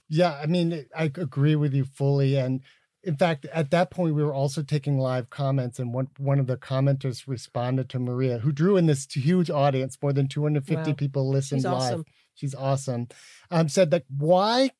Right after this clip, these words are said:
Speaker 1: can't people acknowledge? Why can't we Africans do this for ourselves?"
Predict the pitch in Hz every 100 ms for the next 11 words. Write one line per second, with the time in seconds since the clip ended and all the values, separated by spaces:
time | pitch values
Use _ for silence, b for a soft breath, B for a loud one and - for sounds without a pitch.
0 | B B _ - - 185 147 175 160 165
1 | 135 - 147 143 147 135 - - 151 175
2 | - 240 220 139 156 180 180 185 147 160
3 | - 147 151 135 113 135 139 139 139 135
4 | 120 117 - 127 120 127 139